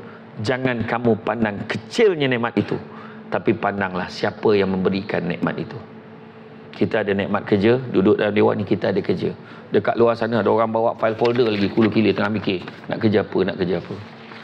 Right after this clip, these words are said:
Syukurlah kita ada kerja. Eh? Dan begitu juga, nak beritahu, dalam bekerja, pesan saya tadi, jangan saling jatuh menjatuhkan. Kita duduk dalam organisasi,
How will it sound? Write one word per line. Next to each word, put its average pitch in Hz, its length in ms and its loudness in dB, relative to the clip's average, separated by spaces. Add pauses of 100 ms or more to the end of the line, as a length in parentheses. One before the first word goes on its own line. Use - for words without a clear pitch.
(640)
Syukurlah 123 480 2
kita 95 240 0
ada 92 80 -2
kerja. 90 320 -4 (640)
Eh? 123 160 2 (880)
Dan 87 160 -2
begitu 101 320 2
juga, 113 360 2 (640)
nak 95 160 -4
beritahu, 92 440 0 (360)
dalam 98 360 -2
bekerja, 113 440 2 (160)
pesan 131 400 -4
saya 123 120 0
tadi, 117 240 0 (440)
jangan 104 400 0
saling 95 480 -2
jatuh 95 400 0
menjatuhkan. 92 840 -2 (1160)
Kita - 200 2
duduk 104 280 4
dalam 101 120 0
organisasi, 92 640 -2